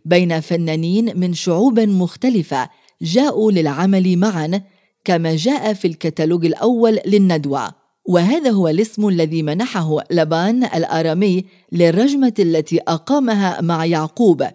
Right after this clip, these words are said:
شهادة على العهد بينهما. وقال يعقوب لإخوته: "التقطوا حجارة"، فأخذوا حجارة وعملوا رجمة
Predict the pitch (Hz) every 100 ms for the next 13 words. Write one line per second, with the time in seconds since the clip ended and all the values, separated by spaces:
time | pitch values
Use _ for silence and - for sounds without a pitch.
0 | _ _ _ - 185 170 196 175 151 147
1 | 233 247 180 180 165 160 254 240 214 202
2 | 156 214 233 220 214 180 139 - _ _
3 | _ _ _ _ 180 175 175 302 320 262
4 | 202 160 156 214 214 170 180 - 180 208
5 | 214 160 143 135 - _ - 190 160 -
6 | 285 269 247 240 214 - 214 165 220 190
7 | - 147 131 120 - _ _ _ - 190
8 | - 175 165 165 160 180 170 185 196 170
9 | 156 196 262 - _ - 175 156 202 294
10 | 269 240 208 170 170 180 175 175 185 196